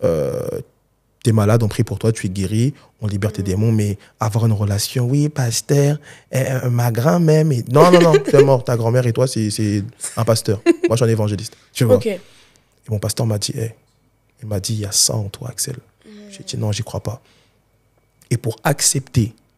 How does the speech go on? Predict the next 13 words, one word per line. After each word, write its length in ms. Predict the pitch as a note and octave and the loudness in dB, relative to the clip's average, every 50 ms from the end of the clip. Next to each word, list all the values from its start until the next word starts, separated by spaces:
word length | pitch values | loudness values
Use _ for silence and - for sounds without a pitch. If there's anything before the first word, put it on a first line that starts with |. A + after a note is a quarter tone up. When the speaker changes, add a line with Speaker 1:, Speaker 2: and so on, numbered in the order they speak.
| _ _ _ - | _ _ _ -14
Speaker 1:
de 100 | A2 G#2+ | -8 -8
faire 200 | G2 - - G#2 | -6 -2 -2 -2
une 160 | G#2 G2 G#2 G2 | -2 -2 -2 -2
église, 420 | G2 G#2 G#2+ A2 A2+ A2+ A2 G#2+ | -2 0 0 2 2 2 2 0
un 60 | G2 | -2
ministère 340 | F#2+ G#2 G#2 G2+ - - G2+ | -4 -4 -6 -6 -8 -10 -10
pastoral 420 | - G#2+ - - - G2 G2+ G2 | -8 -10 -10 -8 -8 -6 -6 -8
et 60 | G2 G2 | -8 -8
tout, 200 | - - E3 - _ _ _ _ _ _ _ _ _ _ _ _ | -8 -8 -8 -10 _ _ _ _ _ _ _ _ _ _ _ _
je 60 | - | -8
suis 80 | - G#2+ | -4 -2
allé 120 | G2 G#2+ G2 | -2 -2 -2
prier, 320 | - - G#2+ G2+ F2+ - | -2 -2 -2 -2 -2 -6